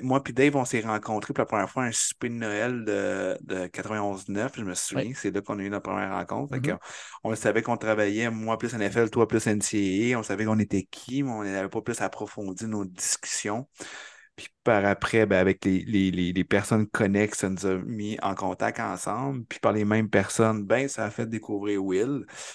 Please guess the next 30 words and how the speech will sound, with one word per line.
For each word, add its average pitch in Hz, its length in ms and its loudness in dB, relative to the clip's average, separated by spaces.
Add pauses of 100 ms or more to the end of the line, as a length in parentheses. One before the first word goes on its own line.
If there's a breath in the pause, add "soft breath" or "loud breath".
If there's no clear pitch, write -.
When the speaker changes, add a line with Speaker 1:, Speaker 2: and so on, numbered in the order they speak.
(160 loud breath)
Speaker 1:
Ce - 180 4
projet-là 120 720 10
est 113 180 4
éteint, 104 400 4
puis - 140 -4
moi, 101 280 2
ça 101 180 0
a - 40 0
pas 95 140 2
été 92 180 0
long, 98 220 2
hein. 101 40 -2
Je - 80 -4
pense 104 140 -2
que 104 60 -4
vous 92 60 -10
vous 104 40 -2
en 92 80 0
souvenez, 95 260 -4
le 107 120 2
lendemain, 101 520 0
je 104 60 -8
vous 95 140 -10
avais 90 240 -2
créé 98 320 -6 (160)
un, 95 80 -6
un 87 500 -8
groupe 90 260 -8
à 85 100 0
trois 95 360 -2